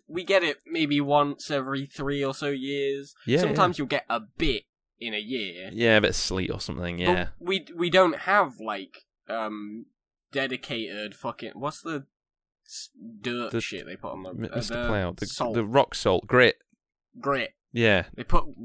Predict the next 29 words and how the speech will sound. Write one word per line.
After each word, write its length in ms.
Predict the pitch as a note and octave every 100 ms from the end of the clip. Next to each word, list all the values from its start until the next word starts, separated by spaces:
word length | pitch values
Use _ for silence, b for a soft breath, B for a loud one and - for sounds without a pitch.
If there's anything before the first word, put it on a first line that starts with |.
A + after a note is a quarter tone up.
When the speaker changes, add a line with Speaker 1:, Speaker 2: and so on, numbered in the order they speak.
| A#2
Speaker 1:
grit, 380 | C#3 D#3+ - C#3
grit 240 | C#3 D#3+
on 140 | D3+ D3+
the 80 | D3
road, 420 | D3 D#3 D#3 C#3
but 100 | D#3
we 120 | D#3
don't 180 | F3+ D#3+
have, 260 | E3 E3+ C#3+
like, 220 | C3 -
a 80 | G2+
lot 260 | G2 F#2+ B2
of 80 |
grit 340 | C3 C3+ - -
trucks, 500 | - G2+ - _ -
and 120 | G#2
we 80 | A2
don't 200 | A#2+ A#2+
have, 260 | B2+ A#2
like, 200 | A#2 G#2+
a 40 | A#2
lot 220 | G#2 G#2+
of, 300 | - A2 A2 -
uh, 540 | A2 A2 A2 A2 A2 A2+ - _ _ _ _ _ _
we 80 | B2
don't 60 | B2+
have 100 | A2
snow 360 | - G2 C3
tires. 640 | B2+ F2+ F2+ F#2 B2 -